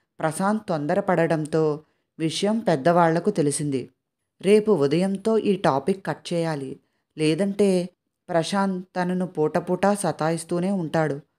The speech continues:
అనుకుంది కల్పన. మరుసటి రోజు ఉదయం గోంగూర కట్టలు కొంటున్న జానకమ్మ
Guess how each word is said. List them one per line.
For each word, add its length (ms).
అనుకుంది 400
కల్పన. 460
మరుసటి 440
రోజు 320
ఉదయం 500
గోంగూర 440
కట్టలు 400
కొంటున్న 440
జానకమ్మ 880